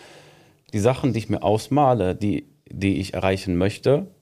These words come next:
die möchte ich gerne haben. Auch wenn mir dann da manchmal Stolpersteine in den Weg gestellt werden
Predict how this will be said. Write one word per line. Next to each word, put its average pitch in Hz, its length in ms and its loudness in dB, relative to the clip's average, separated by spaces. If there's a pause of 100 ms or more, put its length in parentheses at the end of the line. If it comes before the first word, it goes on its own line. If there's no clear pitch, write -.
(280)
die 107 60 0
möchte 123 200 2
ich 107 80 -10
gerne 92 280 -4
haben. 80 340 -8 (140)
Auch 117 400 0
wenn 120 140 0
mir 117 120 0
dann 110 240 0
da 98 140 0
manchmal - 400 -4
Stolpersteine 90 580 -4
in 85 80 -6
den 85 100 -4
Weg 101 160 -6 (400)
gestellt - 320 -12
werden 64 360 -10